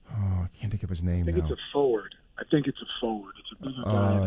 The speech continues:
Speaker 2: and a, and a guard.
Speaker 1: Yeah. Um, but I, to, to my knowledge, uh,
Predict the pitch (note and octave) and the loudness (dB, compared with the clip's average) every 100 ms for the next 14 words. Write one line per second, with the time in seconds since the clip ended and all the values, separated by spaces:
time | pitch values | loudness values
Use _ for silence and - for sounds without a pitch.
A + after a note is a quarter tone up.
0 | F#2+ G#2 - - - - G2 F#2+ F#2 - | 0 -6 -10 -16 -18 -14 -8 -6 -6 0
1 | A#2 G#2 F2 D#2 - _ - G#2 G2+ G2 | 4 4 2 -2 -12 _ 0 2 4 2
2 | F#2+ - _ - A2 A2 G2+ - _ _ | 0 -6 _ 0 2 2 0 -4 _ _
3 | _ _ - C3+ - A#2 A2+ A2+ A2 A2 | _ _ -4 -4 2 6 6 8 8 8
4 | A#2+ C#3 D#3 F3+ E3 - - _ _ - | 8 8 8 8 4 -6 -14 _ _ -20
5 | _ _ _ _ _ A2 G#2 G#2 G#2 G#2 | _ _ _ _ _ 2 4 6 6 4